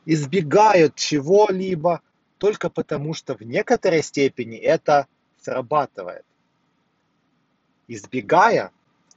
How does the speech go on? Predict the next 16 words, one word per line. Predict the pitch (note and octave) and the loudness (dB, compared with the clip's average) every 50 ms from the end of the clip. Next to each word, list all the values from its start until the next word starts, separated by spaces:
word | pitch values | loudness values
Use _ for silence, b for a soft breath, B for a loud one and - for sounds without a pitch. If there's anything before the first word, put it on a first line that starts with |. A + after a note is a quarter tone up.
| _ _ _ - | _ _ _ -4
вы | A#2+ D#3 | -4 -4
получаете | E3 - F3 D#3+ D3+ C#3+ - - E3 D#3 D#3 D#3 D3 - D3+ B2+ | 0 0 0 0 0 -2 -2 0 0 0 0 0 -4 -6 -10 -8
награду. | B2+ C3+ C3+ B2 C3+ C3+ C3+ A#2+ G#2+ F#2+ F2 F#2+ F2 _ _ _ _ _ _ _ _ _ _ _ _ _ _ _ _ _ _ _ _ | -8 -8 -6 -4 -2 0 0 0 0 -4 -8 -18 -20 _ _ _ _ _ _ _ _ _ _ _ _ _ _ _ _ _ _ _ _
Как | - A#2 - - | -18 -18 -16 -8
правило, | - - E3+ F3+ F#3+ F3+ E3 D#3+ D#3+ D#3+ D3 - _ _ _ _ _ _ _ _ | -2 2 4 4 4 4 2 0 0 -2 -2 -4 _ _ _ _ _ _ _ _
временное | G#2+ G#2 C#3+ E3+ F#3 F3 E3 D#3+ D3+ D3+ D3+ D#3 | -14 -8 -6 -4 -4 -4 -6 -6 -8 -8 -8 -8
облегчение | B2+ C3+ A2 B2 C3 C#3+ - - - - - - D3 D3+ D3+ D3+ C#3+ C3 B2+ B2 A#2 A2 G#2+ G2+ _ _ _ _ _ | -8 -10 -10 -10 -12 -12 -12 -12 -10 -8 -6 -4 -2 -2 -2 -2 -2 -4 -6 -8 -8 -8 -8 -10 _ _ _ _ _
от | - A2+ A2 | -20 -20 -14
чувства | - - - - C3 B2+ - - - - A#2+ | -12 -10 -10 -8 -8 -10 -12 -14 -12 -12 -12
дискомфорта. | A2+ F#2+ A2+ A2 - - C3+ B2 - - - C3 B2 A#2 G#2 - _ - F#2 F2+ - _ _ _ _ _ _ _ _ _ _ _ _ _ _ _ _ _ _ _ _ _ | -10 -10 -12 -12 -8 -6 -6 -6 -6 -4 0 0 2 2 0 -4 _ -8 -10 -10 -10 _ _ _ _ _ _ _ _ _ _ _ _ _ _ _ _ _ _ _ _ _
Откладывая | - D3 - - - F3+ G#3 A3+ G#3+ E3+ G3 F#3 E3 F3+ E3+ E3 D#3+ D3+ - _ _ _ _ _ _ _ _ _ _ _ _ - G2 _ | -6 -6 -4 0 2 4 4 4 4 2 -2 0 0 2 2 2 0 -2 -6 _ _ _ _ _ _ _ _ _ _ _ _ -20 _ _
выплату | - C3+ D#3+ F#3 E3 - - D3 C3+ - - C3 | -6 -6 -6 -6 -8 -8 -8 -8 -8 -6 -8 -10
налогов, | A#2+ B2 A#2+ A2+ A2+ D#3 F#3+ F#3+ D3+ C3+ A2+ - - - _ _ _ _ _ _ _ _ _ _ | -8 -8 -6 -4 -2 -2 -2 -2 -4 -8 -8 -8 -12 -20 _ _ _ _ _ _ _ _ _ _
вы | A#2+ C3+ F#3+ | -8 -4 -4
отодвигаете | G3 F3 _ - D#3+ C3+ B2+ C#3+ D#3+ C#3 A#2+ B2+ D#3+ E3+ F3 D#3+ D3 C3+ - C3+ | -4 -4 _ -8 -10 -8 -10 -10 -10 -6 -4 0 2 2 2 2 0 -4 -8 -12
тревогу, | - - C#3+ C#3+ C#3 B2 C3 E3+ G3 F#3+ F3 D3 C3+ D#3 D3+ - | -12 -12 -10 -12 -12 -8 -2 0 0 0 0 0 -4 -6 -6 -8